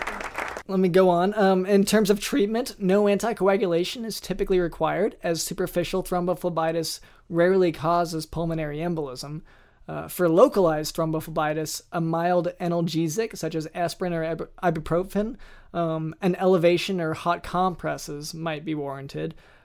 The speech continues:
but these patients can typically continue activity. On the other hand, if it is suppurative thrombophlebitis, as caused by septic phlebitis, uh, typically due to an infection of an I V cannula,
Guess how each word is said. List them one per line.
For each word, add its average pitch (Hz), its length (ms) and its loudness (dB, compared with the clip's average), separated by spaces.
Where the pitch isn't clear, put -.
but 165 280 0
these 190 320 2
patients 165 520 -2
can 151 160 -4
typically 165 560 -4
continue 170 460 -2
activity. 143 580 -8
On 180 120 2
the 196 100 8
other 202 180 6
hand, 170 360 0
if 165 160 -6
it 175 100 0
is 160 340 -2
suppurative 175 1000 0
thrombophlebitis, 160 1080 -6
as 170 180 -6
caused 170 380 0
by 156 440 -2
septic 175 560 -2
phlebitis, 165 1080 -4
uh, 147 280 -8
typically 170 420 -4
due 160 160 0
to 156 160 -4
an 165 60 -6
infection 160 640 -4
of 165 200 -10
an 156 60 -6
I 160 160 -2
V 160 140 0
cannula, 160 840 -8